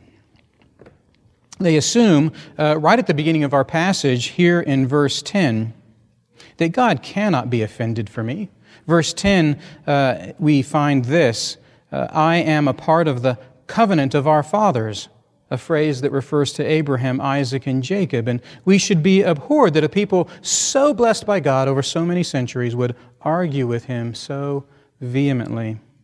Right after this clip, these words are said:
And this, the assumption that I think all of us should make is this, that every human being has this propensity to debate with God. On the one hand, of course, this is not a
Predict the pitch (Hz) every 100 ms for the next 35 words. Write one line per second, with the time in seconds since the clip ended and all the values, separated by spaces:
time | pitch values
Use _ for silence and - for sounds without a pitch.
0 | _ _ _ _ _ _ - 151 139 -
1 | - 147 131 180 180 - 151 143 127 139
2 | 135 143 143 131 120 - 123 135 160 135
3 | 120 131 127 120 135 196 120 - - 127
4 | - - - - 160 254 247 254 180 180
5 | 156 139 131 127 117 113 98 127 127 113
6 | - 123 - - - - - 208 214 -
7 | 127 110 101 - 113 110 104 - _ -
8 | 113 113 131 113 - - _ _ - 117
9 | 113 - 139 120 110 110 _ _ _ _
10 | _ _ _ _ _ 123 143 143 156 156
11 | 147 135 127 - 143 143 151 139 135 143
12 | 135 120